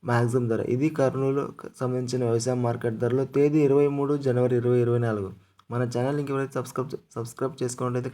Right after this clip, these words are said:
ఖచ్చితంగా సబ్స్క్రైబ్ చేసుకోండి. ఈ వీడియోను లైక్ చేయండి, అదేవిధంగా వీడియోని షేర్ చేయండి. జై జవాన్,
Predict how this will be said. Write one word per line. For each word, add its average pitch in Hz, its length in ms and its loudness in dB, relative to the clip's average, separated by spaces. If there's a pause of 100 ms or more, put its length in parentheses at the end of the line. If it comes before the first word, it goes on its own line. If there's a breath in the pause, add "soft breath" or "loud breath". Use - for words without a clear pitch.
ఖచ్చితంగా 127 500 -4
సబ్స్క్రైబ్ 120 460 -4
చేసుకోండి. 117 420 -4 (500 loud breath)
ఈ 123 160 0
వీడియోను 151 340 2
లైక్ 135 240 0
చేయండి, 143 220 -2 (100)
అదేవిధంగా 131 540 0
వీడియోని 135 300 0
షేర్ 131 300 2
చేయండి. 107 320 -2 (540 soft breath)
జై 139 100 8 (140)
జవాన్, 160 280 6